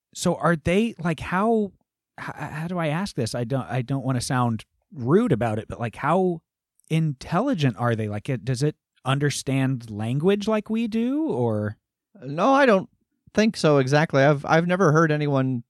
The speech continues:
Speaker 2: talk to it in any kind of way. The Kelpie is the one who runs the show, uh, you know, has taught them the act. So I'm sure that the Kelpie can communicate with it, but I've never seen anyone else be able to.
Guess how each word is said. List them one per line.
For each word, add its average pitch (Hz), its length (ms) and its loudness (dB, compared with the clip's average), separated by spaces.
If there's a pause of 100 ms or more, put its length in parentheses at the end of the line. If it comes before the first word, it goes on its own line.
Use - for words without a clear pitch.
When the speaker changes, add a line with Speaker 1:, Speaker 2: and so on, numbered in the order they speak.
Speaker 2:
talk - 320 0
to 147 220 2
it 123 120 0
in 127 220 -2
any 123 240 0
kind 151 300 0
of 131 100 -2
way. 135 320 4 (160)
The 127 100 -2
Kelpie 175 340 4
is 156 180 2
the 170 80 2
one 160 180 4
who 147 420 2
runs 160 340 2
the 131 120 -2
show, 151 560 2
uh, 117 40 -4
you 120 120 -2
know, 117 220 0 (100)
has 127 220 -4
taught 131 260 2
them 120 280 0
the 113 280 2
act. 127 480 -2
So 113 220 0
I'm 131 100 2
sure 170 180 0
that 131 160 0
the 127 100 2
Kelpie 156 360 4
can 127 220 0
communicate 143 580 -2
with 143 180 -2
it, 131 140 -4
but 120 220 -2 (120)
I've 151 300 2
never 156 160 2
seen 143 180 -4
anyone 139 260 2
else 139 260 0
be 127 140 -2
able 123 160 -2
to. 139 300 -2